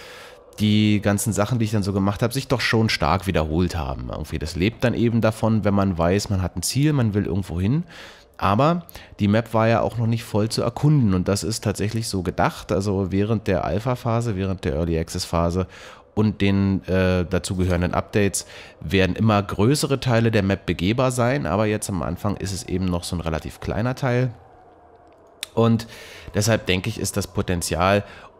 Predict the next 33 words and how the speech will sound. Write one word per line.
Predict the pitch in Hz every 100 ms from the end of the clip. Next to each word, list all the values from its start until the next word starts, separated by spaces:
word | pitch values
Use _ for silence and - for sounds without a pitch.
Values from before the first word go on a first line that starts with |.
| -
um | 113 110
noch | 110 101
vielleicht | - 98 95 -
ein | 90
bisschen | 87 92 85
weiter | 90 90
damit | 87 87
zu | - 85
spielen | - 131 131 120
und, | 90 98 90 - -
ähm, | 90 85 82 78 73 58
seine | 87 82
Erfahrungen | 76 - 90 113 98
damit | 95 90
zu | 92
machen, | 85 87 82
durchaus | 80 - 82 -
da. | 82 104 -
Aber | 82 90 95
für | -
mich, | 90 90
für | - 82
eine | 78
Serie, | 82 110 135 110
um | 90
euch | 92
das | - -
zu | -
zeigen, | - 76 78
reicht | 62 85 131 -
das | - -
noch | - 87
nicht. | 117 - -